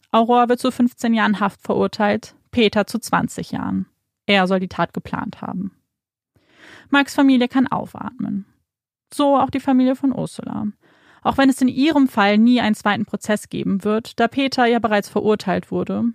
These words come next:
spüren sie so etwas wie Erleichterung. Ihre Tochter ist nicht ertrunken.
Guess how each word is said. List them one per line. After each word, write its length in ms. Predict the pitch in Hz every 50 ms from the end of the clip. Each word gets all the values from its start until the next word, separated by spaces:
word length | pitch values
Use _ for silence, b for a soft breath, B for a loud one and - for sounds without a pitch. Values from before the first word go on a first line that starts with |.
| _ _
spüren 360 | - - - - 254 240 233
sie 80 | 247
so 80 | 233 240
etwas 300 | 226 220 - 233 - -
wie 40 | 247
Erleichterung. 720 | 233 226 190 170 165 156 - - - - - - 196 196 - _ _ _ _
Ihre 160 | - 240 233 240
Tochter 260 | 277 269 254 - 262
ist 180 | 240 - - -
nicht 160 | 185 - -
ertrunken. 600 | - - - - - 139 - - - 208 202 202